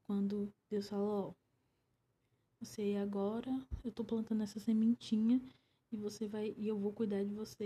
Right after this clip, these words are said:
eu vou te preparar pra você ser uma árvore enorme." Mas é necessário, vai doer, vai ter momento que eu vou podar você, mas você vai chegar, é, é,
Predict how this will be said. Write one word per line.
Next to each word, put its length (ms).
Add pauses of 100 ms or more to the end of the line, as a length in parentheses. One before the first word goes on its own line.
(140)
eu 60
vou 260
te 120
preparar 480
pra 120
você 260
ser 120
uma 220 (440)
árvore 460
enorme." 480 (580)
Mas 300 (1080)
é 80
necessário, 600
vai 180
doer, 360 (400)
vai 80
ter 100
momento 380
que 60
eu 60
vou 260 (280)
podar 640 (260)
você, 460
mas 360
você 260
vai 160
chegar, 460 (1160)
é, 380
é, 440